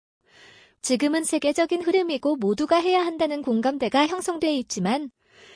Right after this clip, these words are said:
추후 이런 흐름이 조금 옅어지더라도 친환경이라는 카테고리는 단단히 자리 잡아 발전을 이어갔으면 한다는 소신을 밝혔다.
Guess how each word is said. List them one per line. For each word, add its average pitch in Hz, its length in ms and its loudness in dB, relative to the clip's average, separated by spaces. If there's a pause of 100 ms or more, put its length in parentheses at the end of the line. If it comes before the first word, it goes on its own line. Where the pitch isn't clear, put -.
(140)
추후 302 240 0
이런 269 280 2
흐름이 285 360 0
조금 262 400 -2
옅어지더라도 262 840 0
친환경이라는 339 840 0
카테고리는 302 840 0 (580)
단단히 262 440 0
자리 269 280 -2
잡아 302 280 2
발전을 294 520 0
이어갔으면 254 720 0
한다는 311 400 0
소신을 262 460 2
밝혔다. 180 720 -4